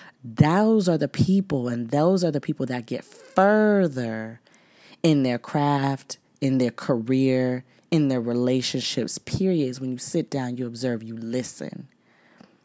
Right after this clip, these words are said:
You become a student to the game. You don't always try and teach. Teachers talk, students listen. You have to be a student before you can become a teacher. So,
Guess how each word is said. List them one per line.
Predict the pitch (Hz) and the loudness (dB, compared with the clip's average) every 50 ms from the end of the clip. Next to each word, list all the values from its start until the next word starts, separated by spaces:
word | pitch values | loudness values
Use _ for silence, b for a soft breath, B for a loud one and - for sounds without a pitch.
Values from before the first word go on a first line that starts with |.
| b _ - | b _ -4
You | 135 139 | -4 -2
become | 143 - - 151 123 | -2 -2 -4 -4 -4
a | - | -6
student | - - - - 170 170 160 147 - - | -6 -8 -2 0 0 0 0 0 -2 -4
to | - - | -4 -4
the | 123 | -4
game. | 110 110 117 117 113 113 113 110 113 123 - b b b b b b b b b b - | -4 -4 -4 -4 -4 -6 -10 -12 -14 -16 -20 b b b b b b b b b b -6
You | 127 127 | -4 -2
don't | 139 139 139 | 0 0 0
always | 135 131 127 123 | 0 0 0 -2
try | - - 135 120 | -4 -6 -6 -6
and | 117 113 | -6 -6
teach. | - - - 147 - - - - - - - b b b b b b | -6 -6 -6 -6 -8 -10 -12 -12 -12 -12 -12 b b b b b b
Teachers | - - 175 - - 131 117 - | -2 -2 -2 -2 -2 -4 -6 -2
talk, | - - - - 160 123 - - - - | -2 0 0 0 0 -2 -2 -4 -8 -12
students | - - - - 135 123 117 120 - - | -12 -6 -4 -2 -2 -2 -4 -4 -6 -6
listen. | 120 120 123 127 - - - 113 110 - B B B B B | -4 -4 -4 -4 -4 -6 -8 -8 -10 -12 B B B B B
You | 175 | -2
have | 165 | -2
to | 156 | 0
be | 147 135 | 0 -2
a | 120 | -2
student | - - - - 190 180 151 - - | -4 -4 0 0 2 2 0 -2 -6
before | 131 - - 120 | -8 -8 -6 -6
you | 113 117 | -8 -8
can | 113 - 120 | -10 -12 -14
become | 117 - - 117 113 | -14 -12 -12 -12 -12
a | 107 | -10
teacher. | - - - 131 117 - - - 208 - - _ _ b b b b b b b b b b b b b b b b b _ | -10 -8 -8 -6 -6 -8 -8 -10 -10 -14 -18 _ _ b b b b b b b b b b b b b b b b b _
So, | - - - 170 147 135 127 123 | -4 0 2 4 4 4 2 0